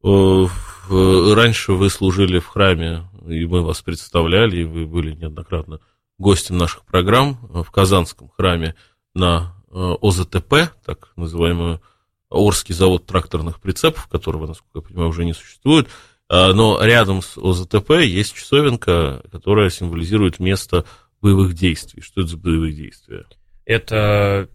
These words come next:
Speaker 2: период уже гражданской войны. Орск неоднократно переходил, э, то к белым, то к красным, и,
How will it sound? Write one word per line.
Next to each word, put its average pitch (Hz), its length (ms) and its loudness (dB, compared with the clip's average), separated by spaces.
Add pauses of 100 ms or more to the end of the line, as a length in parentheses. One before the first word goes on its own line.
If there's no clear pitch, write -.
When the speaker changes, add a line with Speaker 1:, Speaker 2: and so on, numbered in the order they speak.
(200)
Speaker 2:
период 113 340 -4
уже 101 180 -14
гражданской 101 600 -6
войны. 104 640 -4 (400)
Орск 127 320 -2
неоднократно 113 720 -4
переходил, 98 840 -12
э, 90 220 -20 (680)
то 101 160 -12
к 95 80 -20
белым, 101 340 -4
то 92 120 -16
к - 40 -20
красным, 110 680 -4
и, 101 480 -16